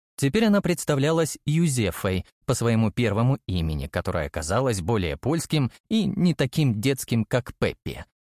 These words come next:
Генри счел ее очень хорошенькой.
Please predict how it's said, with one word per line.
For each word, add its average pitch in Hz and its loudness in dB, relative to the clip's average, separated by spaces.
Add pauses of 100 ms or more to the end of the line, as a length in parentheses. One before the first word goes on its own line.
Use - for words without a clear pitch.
(640)
Генри 123 2
счел 135 0
ее 110 0
очень 113 0
хорошенькой. - -4